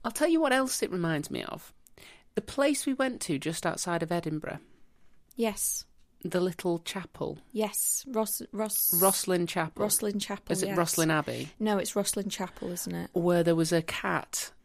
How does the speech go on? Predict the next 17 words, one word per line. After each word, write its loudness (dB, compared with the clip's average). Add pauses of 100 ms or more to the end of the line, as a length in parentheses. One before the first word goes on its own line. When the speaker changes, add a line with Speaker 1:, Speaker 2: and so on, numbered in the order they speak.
(180)
Speaker 1:
there, 4
and 4
Speaker 2:
Oh, -2
yes. -4
Speaker 1:
unfortunately, 2
the -2
famous 2
cat -2
of 0
Speaker 2:
William. 4
Speaker 1:
William, 2 (500)
the -2
famous 2
cat 0
of -2
Roslin -2
Chapel, -4